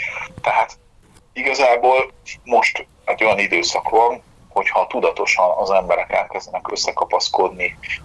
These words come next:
és egymásra odafigyelni, és normálisan bánni egymással, akkor ez egy túlélhető időszak addig, amíg a válságnak vége nem lesz. Ugye szoktam mondani az olyan házasság megmentő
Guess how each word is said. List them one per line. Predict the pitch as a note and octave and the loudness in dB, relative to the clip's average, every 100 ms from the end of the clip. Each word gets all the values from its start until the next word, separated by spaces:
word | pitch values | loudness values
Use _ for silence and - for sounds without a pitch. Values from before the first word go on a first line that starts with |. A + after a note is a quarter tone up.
| - | -8
és | - - | 0 0
egymásra | G#2 G#2+ F#2+ F#2 - | 0 0 0 2 0
odafigyelni, | F#2+ F2+ - F#2+ F2+ E2 E2+ F2 _ _ _ _ | 0 0 -2 -2 2 2 0 -6 _ _ _ _
és | E2 E2 - - | -2 0 0 -2
normálisan | G#2+ A2 G#2+ F#2 F#2+ - F#2 F2+ | 2 2 4 2 2 0 -2 2
bánni | F#2 F2 E2+ | 0 2 -2
egymással, | E2+ F#2+ A2 A#2 - - A#2+ A#2+ - - - | -2 -2 2 2 4 2 2 2 0 -12 -4
akkor | - - | -2 -2
ez | F2+ | -2
egy | F2 | -6
túlélhető | - G#2 E2+ D2+ - - - | -4 0 4 4 4 0 -4
időszak | D#2+ F#2 G2 - G2+ - | -6 -2 0 0 0 0
addig, | F#2 F#2 G2 A#2+ B2 - _ _ - | 0 -2 0 -2 -2 -6 _ _ -12
amíg | F#2+ F2+ | -4 0
a | F2 | 4
válságnak | E2 E2+ - F2 E2+ - | 4 2 0 -2 -12 -14
vége | E2 E2 | -12 -6
nem | E2 E2 | -4 0
lesz. | D#2 - - - - - - | -2 -2 -8 -10 -16 -18 -12
Ugye | G#2+ G#2 G2+ G#2 - _ - | -6 0 2 2 -2 _ -10
szoktam | - C3+ - G#2 | -4 -2 0 0
mondani | G#2 G#2+ G2 G2+ - - - - - | 0 0 0 0 2 2 0 -2 0
az | - A2 | 0 4
olyan | G2 F#2+ | 4 4
házasság | - G2+ F#2+ - G2 | 2 0 2 0 -2
megmentő | G2 G2 F#2 F#2 - G2 F2+ | -4 -2 0 0 -2 -4 -4